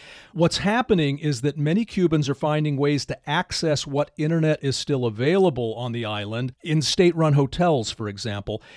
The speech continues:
and using it to send out everything from WhatsApp messages to Facebook videos of arrests on the street. And those Cubans are concealing their identities from the regime by using V P N, or virtual private network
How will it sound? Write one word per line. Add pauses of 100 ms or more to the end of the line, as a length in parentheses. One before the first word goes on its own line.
(220)
and
using
it
to
send
out
everything
from
WhatsApp
messages
to
Facebook
videos
of
arrests
on
the
street. (440)
And
those
Cubans
are
concealing
their
identities
from
the
regime
by
using
V
P
N,
or
virtual
private
network